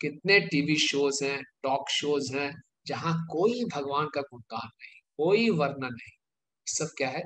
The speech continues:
शव शोभना, मरे हुए व्यक्ति का श्रृंगार करना। आप कोई शव पड़ा हुआ है,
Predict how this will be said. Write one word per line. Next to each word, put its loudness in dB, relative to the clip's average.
शव 0
शोभना, -2
मरे 8
हुए 10
व्यक्ति 0
का 6
श्रृंगार 0
करना। -12
आप -6
कोई 2
शव 6
पड़ा 6
हुआ 8
है, 4